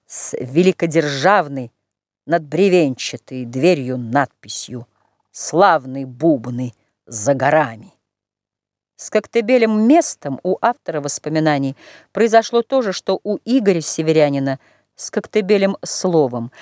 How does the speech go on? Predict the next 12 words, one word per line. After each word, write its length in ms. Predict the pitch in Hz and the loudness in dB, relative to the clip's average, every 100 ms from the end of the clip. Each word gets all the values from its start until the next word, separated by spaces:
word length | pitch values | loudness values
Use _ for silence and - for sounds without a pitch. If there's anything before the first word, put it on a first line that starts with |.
| - | -12
Игорь 300 | - 226 233 | -2 2 2
Северянин 600 | 214 233 214 277 277 202 - | 2 2 4 4 2 0 -4
в 160 | 165 | -4
дни 180 | 170 214 | 2 4
молодости, 720 | 208 214 175 139 135 - - | 6 6 4 0 -6 -10 -10
прочтя 540 | 156 175 185 - 214 196 | 0 0 0 -2 0 0
у 80 | 185 | 2
Волошина 640 | 196 208 190 - 160 160 - _ _ | 2 2 0 -2 -4 -4 -6 _ _
под 140 | - 185 | -10 -8
стихами 540 | - 214 196 185 185 - | -4 0 2 2 -4 -10
подпись 640 | - 311 - 143 - - _ | -4 -4 -4 -14 -14 -16 _
«Коктебель», 580 | - 202 - 180 156 131 | -8 -8 -6 -2 0 0